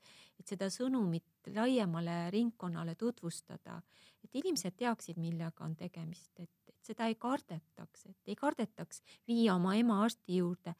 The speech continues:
selle põhjusega, et aga äkki ma saangi selle jubeda tõe teada.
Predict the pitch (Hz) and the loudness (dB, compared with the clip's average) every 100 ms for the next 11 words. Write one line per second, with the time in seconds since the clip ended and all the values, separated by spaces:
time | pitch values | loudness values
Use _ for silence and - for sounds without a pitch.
0 | - - - - _ _ _ - 262 240 | -14 -20 -20 -20 _ _ _ 4 4 6
1 | 247 254 220 208 196 190 190 _ 190 226 | 4 4 2 0 0 0 -2 _ 0 4
2 | 254 - 190 180 202 185 156 170 160 165 | 4 4 2 4 4 4 2 0 0 2
3 | 175 156 143 180 165 139 170 165 160 - | 0 -2 -4 -2 -2 -2 -2 -2 -2 -10